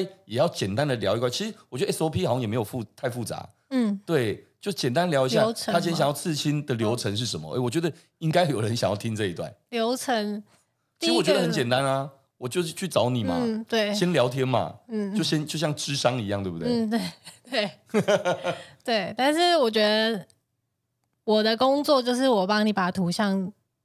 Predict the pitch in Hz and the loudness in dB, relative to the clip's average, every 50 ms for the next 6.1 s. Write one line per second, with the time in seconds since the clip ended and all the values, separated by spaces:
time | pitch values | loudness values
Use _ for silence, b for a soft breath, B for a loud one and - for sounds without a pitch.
0 | _ _ - - - 269 226 208 202 - - - 208 202 185 170 - - 151 - | _ _ -8 -2 2 2 2 2 0 -4 -4 -4 -4 -2 -4 -4 -4 -4 -4 -4
1 | 196 - - - - 254 240 233 240 240 226 214 202 190 180 - 185 180 185 - | -6 -8 -8 -2 0 2 2 4 4 4 4 4 2 2 0 -2 -4 -4 -2 0
2 | 214 208 185 175 170 170 175 180 - 196 185 175 180 - 214 175 196 202 B B | 0 0 0 0 -2 -2 -2 -2 -2 -2 -2 -2 -2 -2 -2 -2 -2 -4 B B
3 | B B - 113 104 - 247 247 254 262 254 - 254 208 208 202 208 196 190 185 | B B -2 -2 0 2 2 2 2 2 2 2 2 2 2 2 0 0 0 0
4 | 190 220 214 208 202 B B B B B _ - 196 202 196 202 202 196 190 202 | 0 2 2 2 0 B B B B B _ 2 2 4 4 4 2 2 2 2
5 | 202 208 208 202 202 202 - - - 226 208 202 - - - 196 180 175 175 175 | 2 4 4 2 2 0 -2 0 0 2 2 0 -2 -4 -6 -4 -2 -2 -2 -2
6 | 175 | -4